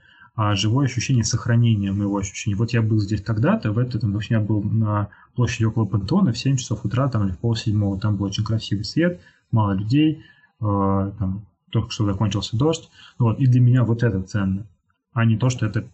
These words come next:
Пантеон, да, то, который, о котором я много-много лет назад читал в, э, истории архитектуры. Вот, и индивидуализация, мне кажется, это такой, индивидуализация сюжета, я имею в виду, это чуть-чуть, опять же, более поздняя стадия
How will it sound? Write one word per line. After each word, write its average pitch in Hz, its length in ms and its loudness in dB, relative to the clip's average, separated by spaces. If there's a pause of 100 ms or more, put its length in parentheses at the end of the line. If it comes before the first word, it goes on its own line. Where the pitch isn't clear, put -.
(180)
Пантеон, 95 500 -2 (180)
да, 127 120 0
то, - 180 -8
который, 107 320 -2
о 98 80 -4
котором 110 320 0
я 98 280 -2
много-много 101 580 0
лет 98 120 -2
назад 120 280 0
читал 104 300 -2
в, 98 920 -4
э, - 40 -4
истории 104 280 -6
архитектуры. 98 500 -6 (1400)
Вот, 104 300 -2
и 110 280 2 (420)
индивидуализация, 120 960 2
мне 110 140 2
кажется, 127 300 -2
это 120 120 -4
такой, 110 480 -2 (160)
индивидуализация 120 680 2
сюжета, 113 480 0
я 101 100 0
имею 98 200 0
в - 40 -4
виду, 95 180 -2 (340)
это 104 880 0
чуть-чуть, 127 320 0
опять 113 220 2
же, 107 100 0
более 110 240 2
поздняя 101 400 0
стадия 95 560 -2